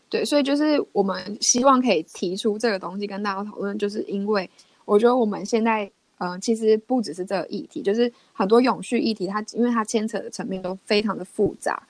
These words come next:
然后历史可能也都已经发展很久啊，然后跟各个领域的知识可能都有相关，所以就变成没有办法很清楚的直接就找到问题的症结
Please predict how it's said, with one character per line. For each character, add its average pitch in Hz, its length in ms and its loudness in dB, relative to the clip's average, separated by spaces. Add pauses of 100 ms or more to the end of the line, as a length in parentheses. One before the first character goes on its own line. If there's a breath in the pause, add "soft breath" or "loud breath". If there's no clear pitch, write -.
(280 soft breath)
然 110 140 -6
后 175 360 4 (340)
历 220 200 2
史 - 200 -4
可 180 120 -4
能 170 100 -10
也 135 80 -6
都 175 180 -2
已 - 40 -4
经 185 320 -8 (300)
发 190 180 4
展 202 160 0
很 185 340 -6 (120)
久 92 340 -2
啊， 92 160 0
然 - 100 -10
后 185 240 0 (200 soft breath)
跟 208 220 2
各 208 220 2
个 120 440 -4
领 127 200 -4
域 214 160 0
的 143 300 -2 (100)
知 175 220 -4
识 202 240 -4
可 190 120 -10
能 - 120 -14
都 180 100 0
有 - 120 -2
相 - 200 -8 (120)
关， 196 200 -4 (280 soft breath)
所 - 180 2
以 254 80 4
就 254 100 -2
变 233 220 0
成 185 140 -6
没 214 80 -4
有 214 60 -4
办 226 140 0
法 175 160 -6
很 170 240 -10
清 220 300 -2
楚 214 160 -4
的 135 140 -8
直 175 200 -2
接 196 200 2
就 208 160 -2
找 - 260 0
到 196 260 2 (220)
问 214 180 4
题 185 140 -4
的 170 100 -8
症 185 240 -8
结 117 240 -8